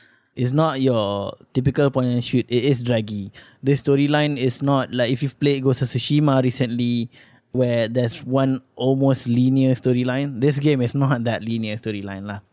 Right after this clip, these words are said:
You have to, like, or rather you will be thrown into this very complex world where you have to read a lot, where you have to, like,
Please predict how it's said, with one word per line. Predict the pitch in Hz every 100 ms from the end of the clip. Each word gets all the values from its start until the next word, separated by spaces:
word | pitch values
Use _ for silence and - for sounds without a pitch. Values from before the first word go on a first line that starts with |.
| - - - _
You | - 147
have | 127 139 131 -
to, | 131 123 123
like, | 123 107 - - _ _ 131
or | 147
rather | 139 139
you | 139
will | 131 151 151
be | 131
thrown | 123 - 139 127
into | 123 127
this | 123 120 110
very | 113 - 165 156
complex | 143 143 139 120
world | 131 127 123 123 123 - - - -
where | 113
you | 120
have | 113 165 160
to | 139
read | 131 123
a | 123
lot, | 120 120 -
where | 123
you | 120
have | 117 139
to, | 135 123
like, | 120 110